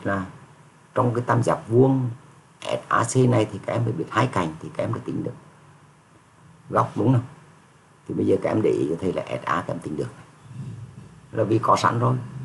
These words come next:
không cần tính. Hình vuông, đáy hình vuông các em. Thì, à, nghiêng hình để các em thấy là đáy hình vuông. Nhưng mà khi biểu diễn thì chúng ta biểu diễn hình bình hành.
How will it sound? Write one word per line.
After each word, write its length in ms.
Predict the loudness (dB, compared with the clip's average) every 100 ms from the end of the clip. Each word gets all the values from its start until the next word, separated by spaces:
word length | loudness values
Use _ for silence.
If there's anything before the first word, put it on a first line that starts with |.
| -4
không 120 | -2
cần 160 | 0 0
tính. 140 | -2 -4 -14 -20 -20 -20 -20 -20 -18 -18 -20 -20 -20 -20 -20 -20 -20 -20 -20 -18 -2
Hình 180 | 0 2
vuông, 300 | 4 4 2 -10 -20 -20 -20 -20 -14
đáy 160 | -6 -2
hình 140 | 0
vuông 220 | 2 2 2
các 60 |
em. 140 | 0 -4 -10 -20 -20 -14 -12 -12 -20 -20 -20 -6
Thì, 180 | 0 2
à, 100 | 2
nghiêng 220 | 2 2
hình 160 | 2 2
để 80 | 0
các 80 | -2
em 100 | -2
thấy 120 | -2
là 80 | -4
đáy 160 | -4
hình 100 | -6 -8
vuông. 180 | -8 -8 -14 -20 -20 -20 -20 -20 -20 -20 _ -20 -20 -20 -20 -20 -20 -20 -20 -20 -20 -20 -20 -12
Nhưng 100 | -2
mà 60 | -2
khi 140 | 2 2
biểu 200 | 4 2
diễn 220 | 2 0
thì 60 | -2
chúng 140 | -6 -2
ta 100 | 0
biểu 160 | 0 0
diễn 160 | -4
hình 140 | -6 -4
bình 120 | -2
hành. 180 | -2